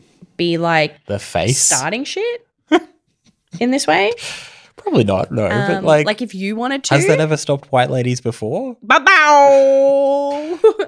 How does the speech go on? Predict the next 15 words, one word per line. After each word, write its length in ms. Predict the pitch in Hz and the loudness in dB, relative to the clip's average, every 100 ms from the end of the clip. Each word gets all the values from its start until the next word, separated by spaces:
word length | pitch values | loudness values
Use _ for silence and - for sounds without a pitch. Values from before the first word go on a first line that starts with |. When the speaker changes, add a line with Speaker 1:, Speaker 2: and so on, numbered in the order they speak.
| - 294 _ - | -8 -14 _ -10
Speaker 1:
<laughs> 420 | 285 269 233 214 170 - | -8 -6 -10 -14 -20 -6
'Cause 180 | 269 240 | -4 2
we're 180 | 302 | 2
unstoppable. 600 | 277 226 226 220 202 165 147 165 | 2 -2 -4 -6 -6 -8 -8 -12
Speaker 2:
<laughs> 200 | - - | -20 -10
I 140 | 131 117 _ - | -10 -10 _ -8
Speaker 1:
And 120 | 165 | -4
Speaker 2:
think, 200 | 180 226 | -2 -2
Speaker 1:
the 60 | 135 | -4
worst. 100 | - 151 | -4 -2
Speaker 2:
okay, 100 | 104 | -2
look, 300 | 87 - - _ - | -6 -12 -18 _ -4
I 100 | 127 | -4
think 280 | 139 127 | -2 -4
we 120 | 131 | -4